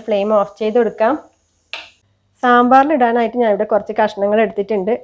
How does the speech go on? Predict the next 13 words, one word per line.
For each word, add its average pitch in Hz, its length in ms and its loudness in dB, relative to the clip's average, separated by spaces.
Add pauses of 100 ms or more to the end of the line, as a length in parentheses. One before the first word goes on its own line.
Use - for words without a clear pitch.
(140)
ഒരു 285 200 4
ഉരുളക്കിഴങ്ങ് 220 560 0
തൊലി 202 240 0
കളഞ്ഞെടുത്തിട്ട് 202 580 0 (140)
ചെറുതായിട്ട് 208 480 -2
കട്ട് 202 200 -2
ചെയ്തെടുത്തത്, 208 520 2 (640)
മൂന്ന് 247 300 4 (160)
വെണ്ടക്ക, 208 440 2 (160)
ഇത് 196 80 -6 (120)
നാടൻ 202 340 0
വെണ്ടക്കയാണ് 208 580 0
കിട്ടിയിട്ടുള്ളത്, 202 540 0